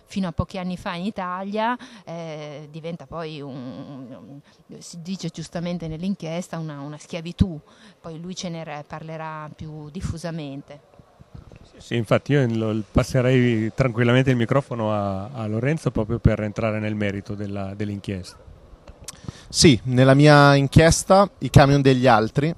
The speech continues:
Speaker 3: si intitola, sono salito sulle cabine dei camion, eh, sono andato nelle stazioni di servizio, nei bar, nei parcheggi e ho conosciuto una professione, quella del camionista, che negli ultimi anni ha visto,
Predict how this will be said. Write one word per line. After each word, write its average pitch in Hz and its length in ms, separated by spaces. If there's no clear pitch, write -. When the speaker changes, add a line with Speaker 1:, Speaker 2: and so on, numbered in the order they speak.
Speaker 3:
si - 200
intitola, 127 560
sono 151 640
salito 151 360
sulle 143 260
cabine 135 320
dei 127 140
camion, 135 800
eh, 120 340
sono 131 220
andato 127 260
nelle 123 220
stazioni 123 420
di 113 80
servizio, 123 640
nei 123 180
bar, 127 380
nei 120 160
parcheggi 131 680
e - 80
ho 143 60
conosciuto 156 680
una 139 120
professione, 139 600
quella 123 160
del 120 160
camionista, 139 580
che 120 260
negli 127 220
ultimi 139 320
anni 139 180
ha 127 60
visto, 123 420